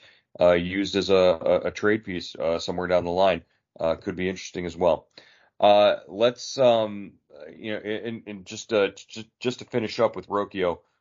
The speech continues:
uh, it, it says something about his, uh, his makeup and his, uh,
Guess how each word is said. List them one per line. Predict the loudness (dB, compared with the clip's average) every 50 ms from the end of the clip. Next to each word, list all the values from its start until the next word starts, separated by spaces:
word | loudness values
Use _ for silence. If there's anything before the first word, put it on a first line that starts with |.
| _ _ _ -4
uh, | -2 0 2 2 2 0 -2 -4 -8 -12
it, | -12 -10 -8 -8
it | -8 -8 -6
says | -2 0 0 2 2
something | 2 2 2 2 0 -2
about | 0 2 4 4 2 2 -2 -6
his, | -10 -10 -8 -6 -4
uh, | -2 -2 -2
his | -2 -4 -8 -8 -8
makeup | -6 -4 -4 -2 0 0 -2 -2 -2
and | -6 -8
his, | -6 -6 -8 -8 -6 -4
uh, | -2 -2 -2 -2 -4 -6